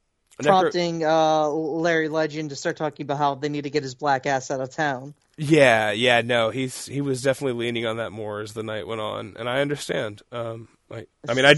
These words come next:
Speaker 1: I don't, I understand, and then again, I could, I could never understand, honestly. Um,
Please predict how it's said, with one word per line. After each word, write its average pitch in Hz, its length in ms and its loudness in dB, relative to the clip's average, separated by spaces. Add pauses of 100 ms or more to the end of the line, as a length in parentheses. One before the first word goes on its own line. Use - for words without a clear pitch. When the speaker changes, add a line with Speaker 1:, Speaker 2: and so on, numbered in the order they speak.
Speaker 1:
I 165 140 8
don't, 151 220 4
I 151 160 6
understand, 160 460 0
and 127 260 -8
then 131 120 0
again, 123 160 -2
I 120 120 0
could, 127 280 -2
I 127 120 6
could 127 140 -6
never 110 200 -2
understand, 85 560 -12
honestly. 110 400 -8 (880)
Um, 107 360 2